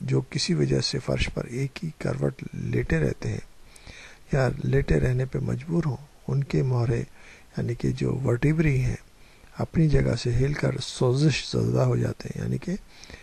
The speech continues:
inflammation हो जाती है उनमें, जिसकी वजह से ये भी, ये आर्जा लाक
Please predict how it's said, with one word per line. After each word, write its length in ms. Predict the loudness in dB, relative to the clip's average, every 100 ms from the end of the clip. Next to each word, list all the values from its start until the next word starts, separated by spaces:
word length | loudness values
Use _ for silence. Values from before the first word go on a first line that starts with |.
| -12 -2
inflammation 680 | 0 2 2 2 2 2 4
हो 120 | 2
जाती 300 | 0 -2 -4
है 100 | -6
उनमें, 380 | -6 -6 -4 -4 -8 -20 -20 -20 -20 -10 -2
जिसकी 300 | -2 0 0
वजह 280 | 2 2 2
से 180 | 0
ये 220 | -2 -2 0
भी, 220 | 4 4
ये 160 | 4 2
आर्जा 360 | 0 -2 -2 0
लाक 260 | 0 -2